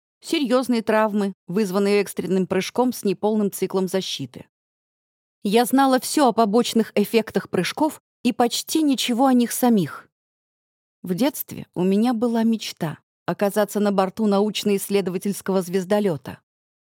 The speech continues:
В инженеры я не годилась, в учёные тоже. Вот и выбрала космическую медицину. Война внесла свои коррективы. Исследовательские миссии были отозваны,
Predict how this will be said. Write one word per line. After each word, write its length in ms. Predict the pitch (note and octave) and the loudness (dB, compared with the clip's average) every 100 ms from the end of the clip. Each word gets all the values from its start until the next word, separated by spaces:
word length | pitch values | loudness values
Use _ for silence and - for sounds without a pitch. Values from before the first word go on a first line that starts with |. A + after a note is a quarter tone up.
| _ | _
В 120 | F#3 | 0
инженеры 480 | B3 A3+ C4 D#4 D#4+ | 0 2 2 2 0
я 140 | C#4 | 2
не 140 | C4+ B3 | 2 2
годилась, 640 | C4 A#3 A#3+ C#3+ A#2 - _ - | 0 2 0 0 -6 -14 _ -6
в 100 | E3+ | -4
учёные 440 | F#3 C#4 C4+ B3+ | 0 0 2 0
тоже. 460 | - A#3+ D3+ C#3+ - _ _ _ | 0 0 0 -8 -12 _ _ _
Вот 240 | A3 F#4 G#4 | -4 0 0
и 40 | |
выбрала 480 | B3 G3+ F#3 F3 F3 | 0 0 0 0 -2
космическую 680 | - F#3 G#3+ G3 G3 - F#3 | -4 -2 0 0 -4 -2 0
медицину. 680 | F#3+ F#3 G3+ - F3 E3+ E3+ _ _ _ _ _ _ _ _ _ _ - | 0 0 -4 -4 -4 -4 -8 _ _ _ _ _ _ _ _ _ _ -2
Война 480 | G3+ G#3 G#3+ D#4+ - | 2 4 4 2 -2
внесла 560 | - F3+ A3 - A3+ B3+ | -4 0 0 2 0 0
свои 340 | - A3+ G#3 | 0 0 2
коррективы. 720 | - G3+ - - D3 C3+ B2+ _ _ _ _ _ _ _ _ | 0 -4 -4 -8 -6 -6 -10 _ _ _ _ _ _ _ _
Исследовательские 960 | G#3+ A#3 C#4 E4 D4+ C#4 C4 B3+ C4+ C4+ | -4 -2 -2 -2 -2 -2 -4 -2 0 0
миссии 440 | C4 D#4 - A#3+ | 0 -2 -2 -2
были 220 | G#3 A3+ | 2 2
отозваны, 720 | G3 F#3+ D4 B3 A#3+ A#3+ A#3+ | 2 0 -2 0 2 2 0